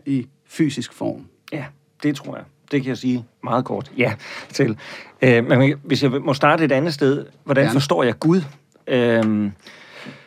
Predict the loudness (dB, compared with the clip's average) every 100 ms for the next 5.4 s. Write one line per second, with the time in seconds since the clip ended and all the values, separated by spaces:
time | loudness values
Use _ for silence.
0 | _ _ _ -2 0 2 0 0 2 2
1 | 2 0 0 2 2 2 0 -8 _ -20
2 | -8 -4 -2 0 -2 -2 -6 -10 _ _
3 | _ _ 0 2 2 2 2 2 2 2
4 | 2 2 0 0 -2 -4 -10 -16 _ _
5 | _ _ -4 -4